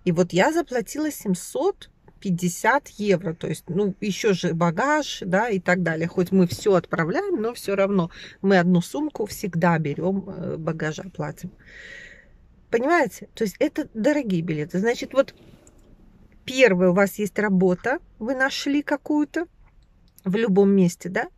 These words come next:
где жить рядом, и у вас, скорее всего, могут даже купиться билеты уже. Вы можете купить билеты заранее. Вот, вы сэкономили, вы знаете, что вы уезжаете двадцатого числа октября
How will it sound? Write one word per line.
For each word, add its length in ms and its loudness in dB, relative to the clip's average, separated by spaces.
где 420 2
жить 320 -2
рядом, 520 0
и 120 -6
у 80 -2
вас, 340 2
скорее 340 -4
всего, 400 2
могут 440 4
даже 260 2
купиться 520 -6
билеты 480 2
уже. 220 -4
Вы 160 -2
можете 460 -4
купить 300 -6
билеты 380 -2
заранее. 480 2
Вот, 240 2
вы 180 6
сэкономили, 720 2
вы 160 2
знаете, 380 -2
что 220 -4
вы 160 0
уезжаете 880 2
двадцатого 720 0
числа 540 0
октября 560 2